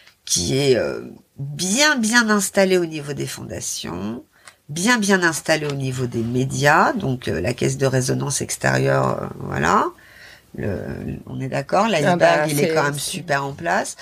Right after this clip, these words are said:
Speaker 1: On a des gestes, euh, en fait, c'est comme si les mœurs bougeaient, mais que le système et tout ce qui est lié, en fait, aux,
Speaker 2: Mm.
Speaker 1: aux institutions.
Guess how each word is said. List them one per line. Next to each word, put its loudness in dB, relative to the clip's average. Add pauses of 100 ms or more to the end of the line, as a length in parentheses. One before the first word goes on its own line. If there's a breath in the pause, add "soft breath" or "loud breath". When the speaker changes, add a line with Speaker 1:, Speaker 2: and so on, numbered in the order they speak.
(460 loud breath)
Speaker 1:
On -2
a 4 (540)
des -6
gestes, 4
euh, -2 (100)
en -2
fait, 2
c'est 0
comme 2
si -2
les -4
mœurs 2
bougeaient, -4 (800 soft breath)
mais 2
que -6
le -2
système 2
et -2
tout -8
ce -2
qui -2
est 0
lié, 0
en 0
fait, -2
aux, -4
Speaker 2:
Mm. -2
Speaker 1:
aux -2
institutions. -4